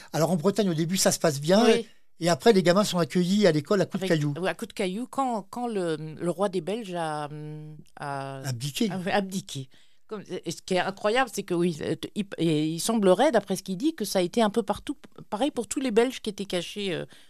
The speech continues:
Speaker 2: enfin, qui étaient, qui étaient venus en France pour se protéger.
Speaker 1: Ah, au début de la guerre, c'est pareil.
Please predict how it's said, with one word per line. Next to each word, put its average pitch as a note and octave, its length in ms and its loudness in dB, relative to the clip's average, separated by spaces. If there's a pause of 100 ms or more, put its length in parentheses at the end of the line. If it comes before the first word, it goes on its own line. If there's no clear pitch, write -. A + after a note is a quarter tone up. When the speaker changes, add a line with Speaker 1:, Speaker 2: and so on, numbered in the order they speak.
(140)
Speaker 2:
enfin, F#3+ 120 0
qui G#3+ 80 2
étaient, G3+ 320 2
qui - 140 -4
étaient F#3 180 2
venus G3+ 320 6
en F3+ 100 6
France G#3 300 -2
pour - 160 -16
se - 100 -8
protéger. E3+ 540 -4
Speaker 1:
Ah, A3 100 0
au A3+ 80 4
début G#3+ 300 2
de E3 60 0
la F3 100 4
guerre, D#3+ 180 0
c'est D3+ 140 -4
pareil. D#3+ 320 2